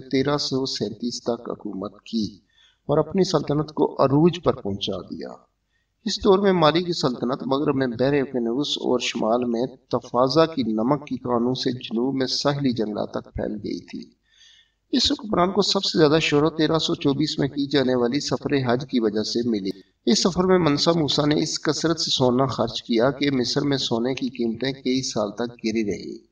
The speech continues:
सबसे अहम बात यह कि इस दौर में माली सोना पैदा करने वाला सबसे बड़ा मुल्क था और इसकी तलब बहुत ज्यादा थी,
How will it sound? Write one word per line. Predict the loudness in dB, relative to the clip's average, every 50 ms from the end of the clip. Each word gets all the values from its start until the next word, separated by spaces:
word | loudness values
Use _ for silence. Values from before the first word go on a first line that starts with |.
| _ _ _ _ _ _ _ _ _ _ _ _ _ _ _ _ _ _
सबसे | -4 -2 0 0 2 6 6 8
अहम | 8 8 8
बात | 8 6 6 6 4 4
यह | 2 2 4
कि | 4 0
इस | 0 0 2
दौर | 4 4 4 6
में | 4 4 2 4
माली | 4 4 4 4 2 -2
सोना | 0 0 0 2 2 0 2
पैदा | 0 0 0 0 -2 0
करने | -2 -2 0 0 0
वाला | 0 0 -2 -2 -2 -4
सबसे | -2 -4 -4 -4 -2 -4 -4 -2 0
बड़ा | 0 0 0 0
मुल्क | 0 -4 -6 -8 -10 -16
था | -18 -18 -18 -18 -20 _ _ _ _ _ _ _ _ _
और | 2 2 4
इसकी | 4 2 0 0
तलब | 0 2 2 2 2 0 -2 -4 2
बहुत | 4 4 4 4 4
ज्यादा | 2 2 2 0 -4 -6 -8
थी, | -12 -14 -14